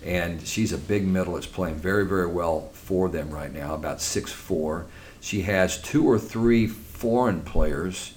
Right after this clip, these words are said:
international kids, two that are freshmen. One's from New Zealand,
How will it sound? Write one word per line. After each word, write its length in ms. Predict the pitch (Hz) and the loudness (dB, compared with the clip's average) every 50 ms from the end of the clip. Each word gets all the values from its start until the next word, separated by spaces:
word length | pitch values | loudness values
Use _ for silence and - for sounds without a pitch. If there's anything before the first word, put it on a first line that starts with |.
| - - | -6 -2
international 640 | 104 104 98 95 98 104 113 110 - - 90 73 71 | -2 0 0 0 2 2 2 2 0 -2 -4 -6 -6
kids, 520 | - - 76 73 76 - - - - - - - - - - - - | -6 -6 -4 -4 -4 -4 -6 -8 -12 -14 -18 -20 -20 -20 -20 -14 -4
two 160 | - 139 135 | 2 4 4
that 120 | 123 117 90 | 6 4 4
are 60 | 90 | 2
freshmen. 560 | - - - 117 107 95 90 - 80 82 87 | 0 2 4 4 4 4 4 0 -4 -2 0
One's 220 | 92 107 117 117 - | 2 4 4 2 2
from 180 | - 107 95 | 0 0 2
New 140 | 98 98 95 | 2 2 2
Zealand, 580 | 92 92 110 110 98 82 76 87 95 90 - | 2 2 2 4 2 2 0 -2 -4 -4 -6